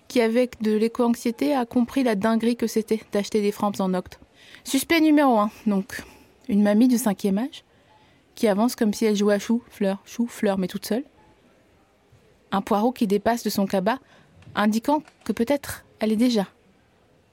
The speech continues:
passée au rayon fruits et légumes. Mais en même temps, tout porte à croire qu'elle a toujours un poireau qui dépasse de son cabas. Comme si c'était un personnage de B D, genre Carmen Cru, ou une espionne du K G B. Hyper bonne, mais déguisée en Téna,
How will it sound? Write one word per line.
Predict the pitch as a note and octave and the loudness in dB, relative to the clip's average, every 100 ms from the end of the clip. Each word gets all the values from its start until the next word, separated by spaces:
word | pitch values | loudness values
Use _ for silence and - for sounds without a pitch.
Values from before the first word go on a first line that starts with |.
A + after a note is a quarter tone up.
| _ | _
passée | - F#3+ G3+ | -8 -4 -2
au | F3+ | 0
rayon | F3 F3 | 0 -2
fruits | - F3+ | -4 -4
et | |
légumes. | E3+ E3 D#3 D#3 _ _ _ _ | -4 -4 -4 -6 _ _ _ _
Mais | F3+ | -4
en | E3 | -2
même | E3 E3 | -2 -2
temps, | D#3+ G#3+ A3 _ _ _ _ _ _ _ _ _ _ | -2 0 -2 _ _ _ _ _ _ _ _ _ _
tout | - | -6
porte | A#3 A3 - | -2 -2 -2
à | G#3 | -4
croire | - A3+ A3+ | -2 -2 -2
qu'elle | - G3+ | -2 -2
a | G3 | -2
toujours | - A3 A3 | -2 0 2
un | G3+ | 0
poireau | - F#3+ G3 | -2 -4 -4
qui | - | -6
dépasse | F#3+ F3+ F3 - - - - | -4 -4 -4 -8 -14 -18 -18
de | |
son | - F#3+ | -10 -8
cabas. | - F3 F3 _ _ | -8 -10 -14 _ _
Comme | - G3+ G3+ | -4 -2 0
si | - | -2
c'était | - F#3+ G3+ F#3+ | -6 -4 -2 0
un | F3+ | -2
personnage | F3+ F#3 G#3 G3+ G3 | -6 -6 -2 0 0
de | G3+ | 0
B | A3 | 0
D, | F3 F3 - | -2 -6 -8
genre | F3+ - | -10 -8
Carmen | - F3+ G3 | -6 -2 -2
Cru, | G3 - - - - - - - - | -4 -8 -14 -16 -20 -20 -20 -10 -4
ou | G3 | 0
une | F#3+ | 0
espionne | F#3 - F#3+ | -2 -4 -2
du | F#3+ | -2
K | F#3+ F#3 | -2 -4
G | F#3 | -4
B. | E3 F3 _ _ _ - - | -6 -8 _ _ _ -18 -10
Hyper | G3+ G#3 F#3+ | -4 -2 0
bonne, | G3+ A3+ - _ _ | 0 0 -2 _ _
mais | G3+ | -2
déguisée | F#3+ F#3 F#3 F3+ F#3 | -2 -2 -2 -2 -2
en | E3+ | -2
Téna, | - F#3 E3+ | -2 -2 -2